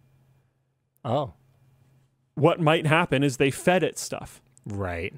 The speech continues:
Speaker 2: If you feed chat G P T things, it's gonna take from it because it thinks
Speaker 1: Right.
Speaker 2: you, that you want it
Speaker 1: It
Speaker 2: to.
Speaker 1: thinks you gave it to it.
Speaker 2: Yeah.
Speaker 1: But actually someone else made
Speaker 2: Yeah.
Speaker 1: it.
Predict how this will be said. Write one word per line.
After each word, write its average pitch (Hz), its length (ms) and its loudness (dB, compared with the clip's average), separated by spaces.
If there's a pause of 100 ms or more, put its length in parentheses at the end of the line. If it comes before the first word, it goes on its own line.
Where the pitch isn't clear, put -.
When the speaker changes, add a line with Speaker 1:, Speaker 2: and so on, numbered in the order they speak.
Speaker 2:
If 151 180 -4
you 202 160 0
feed 214 420 0
chat 180 240 4
G 156 120 -2
P 151 120 -4
T 190 160 -2
things, 123 360 -2 (220)
it's 196 260 4
gonna 180 320 2
take 190 300 -2
from 113 220 -8
it - 100 -14 (220)
because 151 240 0
it 185 120 2
thinks 202 300 0
Speaker 1:
Right. - 0 -
Speaker 2:
you, - 160 -10 (360)
that 151 120 4
you 143 140 0
want 180 240 4
it 139 60 2
Speaker 1:
It 120 40 0
Speaker 2:
to. - 60 -6
Speaker 1:
thinks 143 240 2
you 139 180 4
gave 104 240 2
it - 100 -14
to - 140 -12
it. - 120 -18 (100)
Speaker 2:
Yeah. 180 280 2 (360)
Speaker 1:
But 120 120 2
actually 120 380 2
someone 107 300 -2
else 113 400 -4 (260)
made 196 60 4
Speaker 2:
Yeah. 170 160 2
Speaker 1:
it. - 120 -10